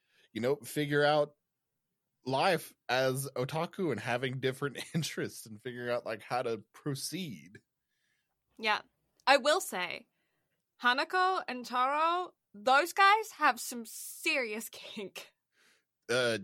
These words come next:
Speaker 1: yeah?
Speaker 2: <laughs> 'Cause the level of argument that gets them so worked up,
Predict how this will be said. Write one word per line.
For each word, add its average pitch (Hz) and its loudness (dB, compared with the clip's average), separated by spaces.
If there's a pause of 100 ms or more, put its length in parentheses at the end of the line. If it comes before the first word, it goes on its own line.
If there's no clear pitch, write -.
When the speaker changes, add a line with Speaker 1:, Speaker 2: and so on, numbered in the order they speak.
(200)
Speaker 1:
yeah? 95 0
Speaker 2:
<laughs> - -20
'Cause 294 -2 (1300)
the 285 4
level 320 2
of 302 -2
argument 254 4
that 240 -2
gets 247 0
them 247 -4
so 269 2
worked 247 -2
up, 226 4